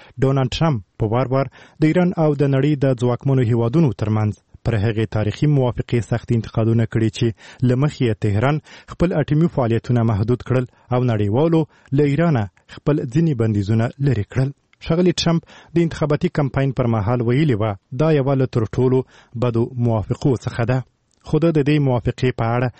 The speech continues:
بېلابېلې څرګندونې کړې دي. یو وخت یې ویلي وه، دی به دغه موافقه فسخه کړي. بل وار یې ویلي وه، د موافقې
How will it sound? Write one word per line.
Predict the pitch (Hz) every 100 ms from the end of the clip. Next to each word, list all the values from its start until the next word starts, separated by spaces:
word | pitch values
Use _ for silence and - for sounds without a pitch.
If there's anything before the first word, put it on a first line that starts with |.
| - - 113
بېلابېلې | 113 107 107 113 113 -
څرګندونې | 110 113 113 127 113 98
کړې | 120 110 117
دي. | 117 _ _ -
یو | 117 117
وخت | - 120
یې | 107
ویلي | 110 139 135
وه، | 143 - - - -
دی | 170 196
به | 170
دغه | 156 180 165 131
موافقه | 117 - 120 135 127
فسخه | 147 - 113 104
کړي. | 120 117 _ _ -
بل | 123 139
وار | 139
یې | 131 123
ویلي | 120 123 117
وه، | 123 - - -
د | 131 123
موافقې | 110 - 107 120